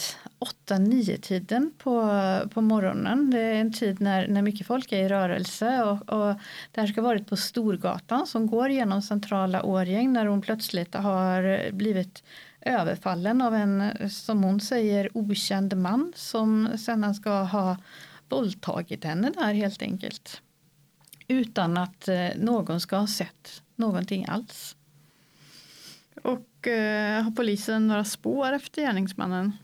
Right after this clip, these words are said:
Speaker 1: Nej, man har, har väldigt få spår att, att gå efter. Eh, man gick ganska tidigt ut med ett kortfattat signalement om att det här var en man som hade varit klädd i mörka, bylsiga kläder och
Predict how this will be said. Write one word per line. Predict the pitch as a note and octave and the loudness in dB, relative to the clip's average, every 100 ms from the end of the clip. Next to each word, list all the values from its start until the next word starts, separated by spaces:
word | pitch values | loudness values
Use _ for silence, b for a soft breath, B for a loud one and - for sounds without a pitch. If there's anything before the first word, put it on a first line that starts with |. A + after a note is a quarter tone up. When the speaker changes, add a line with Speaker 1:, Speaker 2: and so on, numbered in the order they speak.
| - _ - G#3+ A#3 A#3+ B3 | -20 _ -6 0 2 6 6
Speaker 1:
Nej, | C4+ D4 G#3 C#4 E4 - - | 6 4 2 2 -2 -6 -2
man | B3+ C4 | 2 4
har, | C4 C4 B3 A3+ A3 - A3 | 4 4 4 4 2 0 -2
har | C4+ B3 A#3 A3+ A3 A3 | 0 2 2 2 2 2
väldigt | C4+ B3+ A#3 - | 2 0 0 -4
få | - D#4 F#3 | -4 0 0
spår | F#3+ - G#3 F3 F3 - | -2 -4 -2 0 0 -2
att, | F#3 - - - | -6 -10 -18 -6
att | F#3+ F#3+ | -6 -4
gå | - A3+ | -2 2
efter. | C4+ A3+ - F3 G3 B B B B B - | 2 -2 -4 -4 -4 B B B B B -2
Eh, | G3 G3+ | 2 2
man | G#3+ | 4
gick | A#3+ | 2
ganska | A#3+ A#3 G#3+ | 0 -2 -2
tidigt | G#3+ A#3+ A3+ A3+ | -2 0 0 0
ut | B3+ A3+ | -2 0
med | G3 F3+ | 2 2
ett | F3+ - - - - _ _ | 0 -2 -6 -8 -18 _ _
kortfattat | - B3+ - - - C#4+ - F#3+ | -8 -8 -8 -8 -4 -2 -2 -2
signalement | - F#3 E3+ F3 E3+ - G#3+ A3 | -2 0 2 0 0 0 0 0
om | F#3 F3+ | 0 0
att | F#3 | 0
det | F#3+ | 0
här | F#3+ F#3 | 2 2
var | F3 | 2
en | F3 | 2
man | E3+ E3+ F3 | 0 0 -2
som | - E3+ | -2 0
hade | E3+ E3 | 0 0
varit | E3+ E3 - | -2 -4 -6
klädd | - F3+ F#3 | -4 -4 -2
i | |
mörka, | F3 F#3 F#3+ F3+ - G3 B3 | 2 2 2 -2 -4 0 2
bylsiga | G#3+ A3 G#3 F3 - F#3 F3+ | 2 2 0 0 -4 -4 -4
kläder | F#3 G3+ F#3 F3 A3 C4 C4+ - | -4 -2 0 0 0 0 0 -4
och | G#3+ | -8